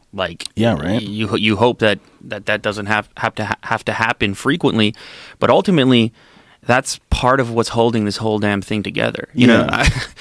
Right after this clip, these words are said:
Speaker 1: <laughs> I drive down the highway to get here, and it's like, Jesus, everybody is in, in their lane. All of these different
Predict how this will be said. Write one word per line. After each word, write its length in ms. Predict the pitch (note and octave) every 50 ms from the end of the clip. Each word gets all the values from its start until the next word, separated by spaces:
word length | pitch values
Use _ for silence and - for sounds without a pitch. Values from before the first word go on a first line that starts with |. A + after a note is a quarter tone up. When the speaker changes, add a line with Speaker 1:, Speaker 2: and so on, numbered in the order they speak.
| - - - - -
Speaker 1:
<laughs> 60 | -
I 20 |
drive 260 | A#2 A#2+ C3+ B2 C3+
down 180 | C3 C#3+ C3 A#2+
the 100 | A2+ G#2+
highway 540 | G#2 A#2+ A#2 B2+ C3+ A#2+ A2 G#2+ G#2 G2+ - - E3+ F3+ F#3+ A3+ G3 -
to 100 | - A2+
get 240 | G#2 A#2 B2 D3
here, 220 | D#3 A#2+ G2+ F#2+ G2
and 100 | G2 G2+
it's 160 | G2 - -
like, 260 | A2 G#2+ G#2+ - - -
Jesus, 540 | - - D3+ D3+ A#2+ A2 G2+ F#2+ - - - - - - - - - _ - - G#2+ - - - - _ - -
everybody 400 | - C3 C3 C#3 C3+ C#3 C3 B2
is 120 | A#2 G2+ G#2+
in, 80 | G#2+ A2
in 420 | - - C3 - - B2+ A#2+ A#2 A2
their 160 | G2 F#2+ F#2
lane. 340 | G2 A#2 C#3 C#3 C3+ C#3 C#3+
All 280 | - - A#2+ B2 A#2+ A#2
of 80 | G#2 A2+
these 160 | A2+ G#2 G2
different 400 | - B2 A2+ - - G#2+ G2 -